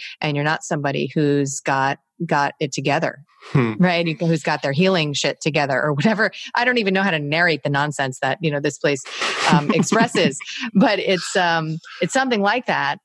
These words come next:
Speaker 1: And so, you know, it's, it's only been probably in the past year, um, that on a handful of occasions, <laughs> not, not probably more than five, I've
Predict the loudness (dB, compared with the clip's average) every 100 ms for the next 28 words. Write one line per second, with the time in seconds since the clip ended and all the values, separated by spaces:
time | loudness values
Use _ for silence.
0 | -2 0 0 0 2 4 4 2 -2 _
1 | 0 2 2 2 0 -2 -2 0 2 2
2 | 2 2 0 0 0 0 0 -2 -2 -2
3 | -2 -10 -10 -2 2 4 2 0 -4 -12
4 | _ _ _ -2 0 2 0 0 -2 0
5 | -2 -2 0 0 0 0 0 2 2 0
6 | 0 0 -2 -2 -6 -6 4 6 6 4
7 | 0 -6 -2 0 0 2 0 2 0 0
8 | 0 0 0 -4 _ -20 -20 -20 _ -2
9 | 2 2 2 0